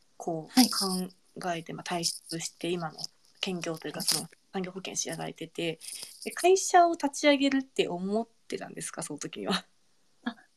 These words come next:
Speaker 2: 全く思ってなくて。
Speaker 1: うん。うんうんうんうん。
Speaker 2: もう全然細々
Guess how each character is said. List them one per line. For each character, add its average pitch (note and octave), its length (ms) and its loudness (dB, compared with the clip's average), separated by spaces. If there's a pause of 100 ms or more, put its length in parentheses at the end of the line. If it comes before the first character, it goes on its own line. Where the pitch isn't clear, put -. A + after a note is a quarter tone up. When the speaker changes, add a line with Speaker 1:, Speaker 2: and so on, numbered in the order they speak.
(340)
Speaker 2:
全 A3+ 120 -2
く A3+ 100 -4
思 G#3+ 180 2
っ G#3+ 40 -8
て - 180 -6
な F#3 120 0
く F3+ 160 -2
て。 D#3+ 380 -6
Speaker 1:
う F#3+ 60 0
ん。 G3+ 60 0
う - 20 0
ん - 20 0
う F#3 40 -2 (200)
ん E3 180 -6
う F3 60 -8
ん E3 180 -8
う D#3+ 60 -10
ん。 - 120 -12 (500)
Speaker 2:
も F#3+ 80 -2
う F#3 40 -6
全 F3+ 200 -6
然 F#3+ 160 -4
細 G3 280 0
々 G3+ 80 -2